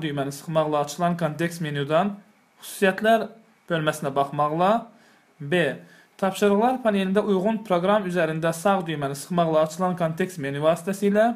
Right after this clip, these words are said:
C. Tapşırıqlar panelində uyğun proqram üzərində sol düyməni sıxmaqla. D. Aktiv proqram pəncərəsindən. E. Müvafiq proqramın iş masasındakı yarlığı üzərində sol düyməni sıxmaqla açılan kontekst menyunun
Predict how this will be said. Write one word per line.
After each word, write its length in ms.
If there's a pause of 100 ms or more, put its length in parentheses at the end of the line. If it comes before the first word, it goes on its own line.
(460)
C. 240 (500)
Tapşırıqlar 640
panelində 400
uyğun 320
proqram 380
üzərində 340
sol 320
düyməni 320
sıxmaqla. 460 (420)
D. 220 (440)
Aktiv 440
proqram 400
pəncərəsindən. 720 (380)
E. 240 (240)
Müvafiq 500
proqramın 500
iş 160
masasındakı 640
yarlığı 320
üzərində 460 (440)
sol 300
düyməni 320
sıxmaqla 520
açılan 320
kontekst 440
menyunun 460